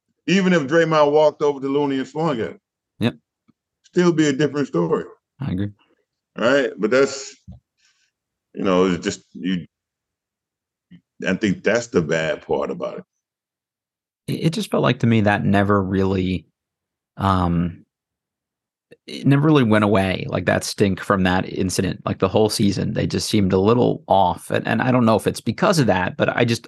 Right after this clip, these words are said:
Speaker 2: I think that probably didn't
Speaker 1: It's,
Speaker 2: help
Speaker 1: it's,
Speaker 2: them.
Speaker 1: it's because it got leaked.
Speaker 2: Yeah, exactly.
Speaker 1: It was the leaking part that hurt the organization.
Speaker 2: Right. You
Speaker 1: Right?
Speaker 2: can't
Speaker 1: When it
Speaker 2: trust
Speaker 1: hurt,
Speaker 2: anybody. Yeah.
Speaker 1: hurts the organization.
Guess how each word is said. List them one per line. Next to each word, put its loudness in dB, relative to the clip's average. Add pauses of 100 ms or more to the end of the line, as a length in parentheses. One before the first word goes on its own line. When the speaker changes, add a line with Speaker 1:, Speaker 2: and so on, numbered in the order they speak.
Speaker 2:
I 2
think 0
that 2
probably 2
didn't -2
Speaker 1:
It's, -8
Speaker 2:
help 0
Speaker 1:
it's, 4
Speaker 2:
them. 0
Speaker 1:
it's -2
because 0
it -2
got 2
leaked. -2 (220)
Speaker 2:
Yeah, -8
exactly. -10 (220)
Speaker 1:
It -14
was 0
the 4
leaking 2
part 2
that -2 (220)
hurt 2
the -4
organization. -2 (320)
Speaker 2:
Right. -14 (420)
You -8
Speaker 1:
Right? 0
Speaker 2:
can't -2
Speaker 1:
When -4
it 2
Speaker 2:
trust 2
Speaker 1:
hurt, 2
Speaker 2:
anybody. -2 (260)
Yeah. -4 (440)
Speaker 1:
hurts -6
the -4
organization. -2